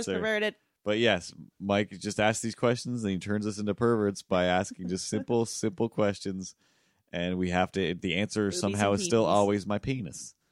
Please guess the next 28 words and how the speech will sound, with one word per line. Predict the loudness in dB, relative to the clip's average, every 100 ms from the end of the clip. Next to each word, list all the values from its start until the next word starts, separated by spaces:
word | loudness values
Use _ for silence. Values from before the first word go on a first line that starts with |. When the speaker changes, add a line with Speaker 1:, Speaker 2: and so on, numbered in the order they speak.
| _ _ -6
Speaker 1:
I |
just | -6 -2
don't | -2 0
know. | 2 2 0 -4 -4
I |
don't | 0
know | 2 4
why | 6 6
that | 4 4
is. | 2 0 -10 -12
It's | -2
not | 4 6
us. | 4 0 -8
It's | -8 0
him. | 2 2 -2 _ _ _ _ _ _ _ _ -18
It's | -16
him. | -4 -2 -2 -8 _ _ _ _ _ _ _ _ _ _ _ _ _ -8
Uh, |
Speaker 2:
I | -6 -4 -4 -4 -6
need | -10 -20
to | -8
drink |
Speaker 1:
and | -4 -2 -2
Speaker 2:
my |
Speaker 1:
is | 0
that | 2 4
a, |
Speaker 2:
beer. | 4 2 0 -4